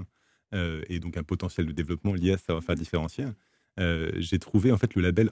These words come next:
Entreprise du patrimoine vivant, euh, qui est un label justement qui, euh, qui, euh, qui identifie, euh, et, euh, les savoir-faire rares en France.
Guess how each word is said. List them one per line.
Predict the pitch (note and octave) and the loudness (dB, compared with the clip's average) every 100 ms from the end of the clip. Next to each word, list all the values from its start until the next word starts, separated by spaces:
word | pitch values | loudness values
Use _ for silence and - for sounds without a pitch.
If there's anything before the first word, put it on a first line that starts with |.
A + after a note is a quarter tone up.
| - | 2
Entreprise | A#2 - - G#2 | 2 2 2 2
du | F#2+ | 4
patrimoine | F#2 - F#2 | 2 2 0
vivant, | E2+ F2 G#2+ - | 2 2 0 -6
euh, | G2 E2+ | -6 -6
qui | D#2 - | -6 -4
est | |
un | E2+ | -2
label | E2 E2 F2+ | 2 2 2
justement | - - F#2 | 0 -2 -2
qui, | G#2+ - D#2+ | -4 -6 -8
euh, | D2+ D#2+ | -6 -10
qui, | D#2 - D#2+ | -14 -10 -8
euh, | C#2+ C#2+ - - | -8 -8 -10 -4
qui | G#2 | -2
identifie, | A2 G#2+ - G2+ - A2+ A2+ | 2 2 4 -2 2 4 4
euh, | E2+ _ _ _ - | 2 _ _ _ -6
et, | E2 | -6
euh, | D2 - - - - - | -4 -6 -6 -6 -8 -8
les | E2 D#2+ | -6 -4
savoir-faire | - D#2+ E2 F2 E2 | 0 0 0 -2 2
rares | F#2+ G2+ - | 2 2 -2
en | E2 | -12
France. | - D3+ - | -6 -6 -4